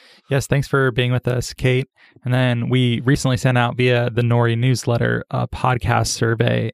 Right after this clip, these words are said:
and we heard that people very much wanted an outro. Sometimes we end abruptly, so I'm just gonna keep talking and then gradually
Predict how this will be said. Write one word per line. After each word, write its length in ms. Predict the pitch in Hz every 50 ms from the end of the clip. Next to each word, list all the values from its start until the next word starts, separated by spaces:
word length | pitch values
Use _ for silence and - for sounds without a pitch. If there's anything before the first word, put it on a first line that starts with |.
| - -
and 280 | - 120 120 120 117 120
we 100 | 123 120
heard 300 | 95 117 123 123 123 113
that 180 | 120 120 117
people 440 | - 123 120 - - 117 113 110 - - - - - _ _ _
very 160 | - 139 147 147
much 220 | 131 127 - -
wanted 220 | 135 131 123 123
an 140 | 120 117 110
outro. 500 | - 123 127 127 117 - - 123 123 120
Sometimes 380 | - 143 135 120 131 123 113 110
we 140 | 117 - 135
end 200 | 120 117 117 110
abruptly, 680 | 120 117 113 110 113 113 - - - 120 120 117 113
so 340 | 104 - 113 113 110 107 104 - - - - - - - - _
I'm 100 | 123 120
just 100 | 113 -
gonna 120 | 113 117 107
keep 280 | - - 117 113 - -
talking 520 | - 113 113 110 - 117 110 110 110 107
and 100 | 107 107
then 160 | 107 104 101
gradually 880 | 95 - - 107 107 107 104 95 107 104 104 104 104 104 104 101 95